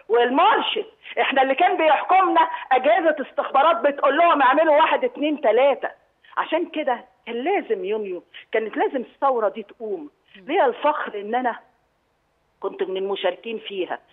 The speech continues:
Speaker 1: من أول تمانية وعشرين، آه، فبراير بعد تنحي مبارك وتسليم السلطة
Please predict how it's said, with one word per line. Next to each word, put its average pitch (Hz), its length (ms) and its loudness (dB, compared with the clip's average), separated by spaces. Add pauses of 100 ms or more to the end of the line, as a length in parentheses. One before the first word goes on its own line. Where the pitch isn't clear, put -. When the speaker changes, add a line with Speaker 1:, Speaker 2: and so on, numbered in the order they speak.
(320)
Speaker 1:
من 208 120 -6 (120)
أول 226 520 4 (300)
تمانية 285 380 2
وعشرين، 247 680 0 (520)
آه، 180 460 4
فبراير 220 800 2 (120)
بعد 233 340 2
تنحي 240 460 0
مبارك 220 480 2 (320)
وتسليم 262 500 -2
السلطة - 680 0